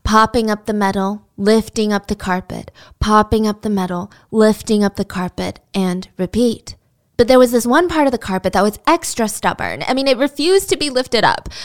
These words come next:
The contractor starts yanking at it. I mean, that's, that's so strange. He pulled so hard, he almost flopped backwards, and the carpet came loose. And there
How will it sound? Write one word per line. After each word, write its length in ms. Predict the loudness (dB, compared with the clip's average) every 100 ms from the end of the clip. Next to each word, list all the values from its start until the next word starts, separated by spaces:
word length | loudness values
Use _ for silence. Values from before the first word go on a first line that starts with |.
| -2
The 100 | -2
contractor 560 | 4 2 4 0 2 -2
starts 320 | 0 -4 -4
yanking 560 | 0 2 2 2 -2
at 160 | -2 -4
it. 160 | -6 -2
I 60 | 0
mean, 120 | 2
that's, 300 | 0 -2 -8 -20 -14 -2
that's 140 | 2
so 120 | 2
strange. 600 | 2 2 2 2 -2 -10 -18 -16
He 200 | -4 -4
pulled 300 | 0 0 0
so 320 | -4 0 2 2
hard, 280 | 0 0
he 80 | 0
almost 360 | -2 -6 -10 -12
flopped 420 | 0 0 0 0
backwards, 680 | 0 0 0 -2 -2 -10 -18 -18 -6
and 100 | -2
the 60 | -2
carpet 460 | -2 0 2 0 -6
came 360 | -6 -4 -4
loose. 460 | -6 -8 -12 -18 -20 _ _ _ _
And 180 | -2 0
there 380 | 2 4 2 -2